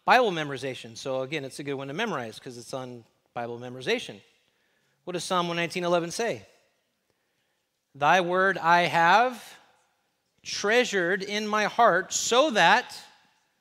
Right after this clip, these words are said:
I may not sin against thee."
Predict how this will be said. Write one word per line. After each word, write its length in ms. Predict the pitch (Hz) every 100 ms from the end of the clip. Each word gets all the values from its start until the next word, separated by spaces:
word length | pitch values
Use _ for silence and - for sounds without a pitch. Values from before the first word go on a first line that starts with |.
| _ _ _ _ _ _ _ _ _ _ _ _ -
I 280 | 160 156 156 -
may 220 | 151 160
not 180 | 160 170
sin 220 | - 139
against 340 | 127 139 147
thee." 320 | - 208 120